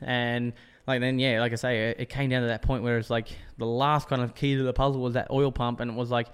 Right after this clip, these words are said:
shipping, like, on the road to get to where we were working on the truck from Melbourne would take a day, day and a half to, till it got in our hands. So I just, like, rang the dude and said,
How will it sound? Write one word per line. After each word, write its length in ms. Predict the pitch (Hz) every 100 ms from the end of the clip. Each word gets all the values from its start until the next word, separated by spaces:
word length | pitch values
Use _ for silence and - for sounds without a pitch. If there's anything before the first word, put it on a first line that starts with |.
| - - - - _ -
shipping, 560 | - 165 151 151 156 - - _ -
like, 220 | 131 120 - - -
on 120 | 139
the 80 | 131
road 360 | 127 131 131 120
to 60 |
get 520 | 113 135 139 - - -
to 880 | 147 135 131 127 123 123 120 120 110
where 180 | 135 135
we 60 |
were 80 | 120
working 380 | 113 135 131 127
on 60 | 117
the 60 |
truck 220 | - 127 -
from 140 | 113
Melbourne 380 | 131 135 120 113
would 160 | 117
take 240 | - 120 117
a 40 |
day, 640 | 113 120 123 123 123 123
day 240 | 120 117 120
and 80 | 113
a 60 |
half 420 | 120 139 139 117
to, 180 | - 117
till 180 | 113 131
it 80 | 117
got 120 | 127
in 60 | 120
our 100 | 113
hands. 280 | 123 147 127
So 140 | 120
I 60 | 117
just, 180 | 123 -
like, 160 | 117 -
rang 220 | 123 139
the 80 | 131
dude 240 | 135 131
and 100 | 120
said, 200 | 123